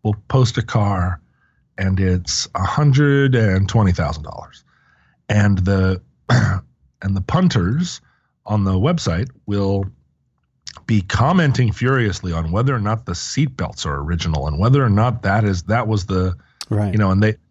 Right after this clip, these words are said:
Speaker 1: and they all, they all <laughs> are, uh, they say things like, "Well, I don't need to say anything about that tachometer." And then they're, they're all like, "Harumph, harumph, harumph." And I'm like, "I don't know. What, what, what's, what's the matter with it?" You know? So there's,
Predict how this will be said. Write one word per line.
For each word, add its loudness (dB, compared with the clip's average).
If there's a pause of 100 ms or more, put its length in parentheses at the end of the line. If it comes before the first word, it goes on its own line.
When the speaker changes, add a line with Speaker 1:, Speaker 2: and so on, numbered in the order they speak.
(120)
Speaker 1:
and 0
they 4
all, 0
they -4
all -2
<laughs> -10
are, -2 (320)
uh, 0 (680)
they 0
say 0
things 0
like, -2 (280)
"Well, 0
I -2
don't 0
need 0
to -2
say -2
anything -2
about -4
that -2
tachometer." -8 (440)
And -2
then 0
they're, -2
they're -2
all 2
like, -2
"Harumph, -2
harumph, -4
harumph." -6
And -4
I'm -2
like, -8
"I -2
don't 0
know. -2
What, 0
what, -2
what's, -4
what's -4
the -2
matter 0
with -4
it?" -16
You -6
know? -6 (600)
So -2
there's, 0